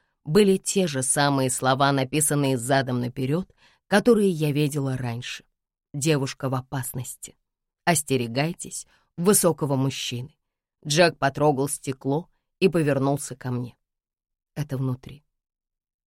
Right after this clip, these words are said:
"Я знаю". Позади него я увидела спешащего в нашу сторону Харви. Схватив Джека за руку, я сказала: "Пойдем, я объясню позже". Остаток пути до кухни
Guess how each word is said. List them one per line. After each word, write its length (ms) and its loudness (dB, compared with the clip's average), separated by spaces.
"Я 240 2
знаю". 340 -4
Позади 420 4
него 320 2
я 160 2
увидела 440 2
спешащего 720 -4
в 80 -4
нашу 260 -2
сторону 460 -2
Харви. 440 -6
Схватив 560 4
Джека 440 0
за 260 2
руку, 200 -4
я 200 -2
сказала: 480 -8
"Пойдем, 440 -8
я 160 4
объясню 460 -4
позже". 400 -14
Остаток 500 0
пути 280 -2
до 160 -2
кухни 420 -6